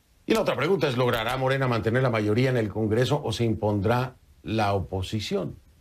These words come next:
Porque hoy, aunque usted no lo crea, eh, pues sí, hay gobernaciones, eh, hay, eh, presidencias municipales, hay alcaldías, eh, hay una cantidad, son veintiún mil ochocientos treinta y tres cargos los que están en juego, ¿eh? Veintiún mil ochocientos treinta y tres.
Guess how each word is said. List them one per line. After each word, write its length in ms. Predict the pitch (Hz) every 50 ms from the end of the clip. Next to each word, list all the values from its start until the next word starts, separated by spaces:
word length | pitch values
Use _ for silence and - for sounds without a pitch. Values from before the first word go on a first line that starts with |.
| _ _ _ _ _ _ _ _ _ _ - - _ _ - - - _
Porque 260 | - 175 156 - 196
hoy, 120 | 226 254
aunque 180 | 247 196 151 131
usted 160 | 127 135 175
no 80 | 175 170
lo 140 | 143 123 104
crea, 340 | - 127 135 139 139 131 - _ _ _ _ - - - _ -
eh, 340 | - 113 107 107 95 - - _
pues 180 | - - 170 147
sí, 340 | - - 180 190 151 - - _ _ _ _ _
hay 360 | - 117 113 110 110 101 90
gobernaciones, 1120 | 73 73 95 95 95 - 92 80 - - - - 190 190 175 170 170 160 165 151 - -
eh, 300 | 123 110 101 95 85 - - - - - -
hay, 440 | - 110 107 107 107 104 101 92 - - - - _
eh, 380 | - 104 98 90 82 78 - -
presidencias 420 | - 107 107 101 117 104 117 107
municipales, 520 | 101 98 92 - - - - 165 170 113 120
hay 60 | 123
alcaldías, 580 | 110 107 95 - 104 117 165 175 156 147 -
eh, 200 | - - - - - - - -
hay 160 | - 170 151
una 280 | 143 139 127 110 98 - - - -
cantidad, 400 | _ - 139 117 - 139 143 139
son 200 | - - 180 -
veintiún 440 | 165 170 165 165 147 165 175 170 175
mil 300 | 220 285 302 294 254 - -
ochocientos 500 | 156 143 - 151 147 190 196 - 175 147
treinta 240 | - 139 117 - 123
y 60 | 120
tres 180 | - - 147 -
cargos 260 | - 135 120 107 101
los 120 | 101 95
que 20 | -
están 160 | - 120 107
en 60 | 98
juego, 260 | - 101 87 80 92
¿eh? 60 | 139 147
Veintiún 400 | - - 160 147 135 135 170 160
mil 140 | 196 220 196
ochocientos 440 | 180 - 139 120 143 147 143 135 127
treinta 220 | - 101 90 - 90
y 20 |
tres. 180 | - 90 85